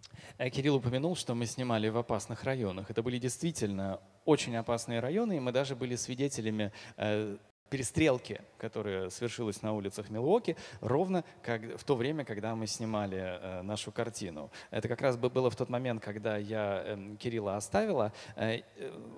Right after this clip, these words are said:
и по-, по-, поехала к тому месту, где, э, находилась квартира Трейси,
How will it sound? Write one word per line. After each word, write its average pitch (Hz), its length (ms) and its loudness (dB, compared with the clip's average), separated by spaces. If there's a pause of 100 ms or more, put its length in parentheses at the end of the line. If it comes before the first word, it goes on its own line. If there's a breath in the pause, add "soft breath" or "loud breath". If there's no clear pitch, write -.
(280)
и 127 120 -2
по-, 117 360 4
по-, 127 100 2
поехала 131 460 0
к - 80 -8
тому 107 200 -2
месту, 104 300 -4
где, 92 220 -8
э, 87 880 -8
находилась 104 880 0
квартира 110 440 0
Трейси, 202 460 0